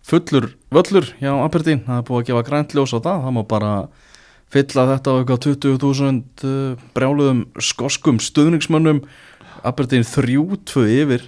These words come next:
eftir fyrirleikinn, en það er blóðbragð í munnunum hjá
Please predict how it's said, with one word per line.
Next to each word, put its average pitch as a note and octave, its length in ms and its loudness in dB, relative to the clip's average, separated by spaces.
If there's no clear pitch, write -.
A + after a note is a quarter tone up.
eftir B2 300 -4
fyrirleikinn, B2 580 0
en A2+ 460 -2
það A#2+ 360 0
er A#2 100 -4
blóðbragð B2+ 640 0
í B2 100 -4
munnunum B2 440 2
hjá A#2 100 0